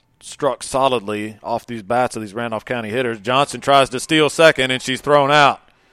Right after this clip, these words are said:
And that will end the inning. Johnson got aggressive, tried to get in scoring position with two outs, but she's thrown out, thrown out, trying to steal second base. And now we'll go to the fifth inning. Randolph County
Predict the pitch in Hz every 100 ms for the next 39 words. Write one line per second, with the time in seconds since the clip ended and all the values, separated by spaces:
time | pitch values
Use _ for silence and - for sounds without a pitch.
0 | _ _ _ _ - 101 117 147 123 117
1 | 143 143 131 147 147 127 135 131 _ _
2 | - 117 143 - 127 135 143 120 131 147
3 | 135 127 - 131 123 113 143 127 - 147
4 | 143 120 110 135 127 117 113 - 147 139
5 | 139 131 139 101 - 135 123 135 139 135
6 | 131 147 - - 139 160 139 127 135 _
7 | _ _ _ 123 139 127 - 147 139 -
8 | 139 120 113 139 127 127 - _ _ _
9 | _ _ _ _ 92 95 151 170 127 120
10 | 123 117 104 127 127 127 127 139 127 135
11 | 131 131 117 143 139 117